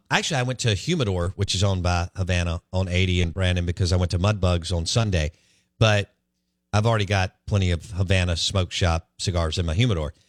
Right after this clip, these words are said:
But anyway, I grabbed a Fuente, got all that going,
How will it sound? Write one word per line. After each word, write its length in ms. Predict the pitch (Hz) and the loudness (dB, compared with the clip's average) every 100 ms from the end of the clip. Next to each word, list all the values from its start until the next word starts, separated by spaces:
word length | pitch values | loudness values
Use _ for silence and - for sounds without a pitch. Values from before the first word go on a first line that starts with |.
| _ _ - | _ _ 0
But 120 | 113 | 2
anyway, 320 | 143 104 90 | 4 2 0
I 80 | 95 | -2
grabbed 260 | 101 113 123 | 0 0 0
a 60 | |
Fuente, 640 | 113 117 104 - 98 95 - _ _ _ | -2 -2 -2 0 2 0 -4 _ _ _
got 180 | 107 117 | 0 2
all 160 | 123 117 | 2 0
that 240 | 117 113 | -2 -2
going, 400 | 104 98 95 90 | -2 -2 -2 -6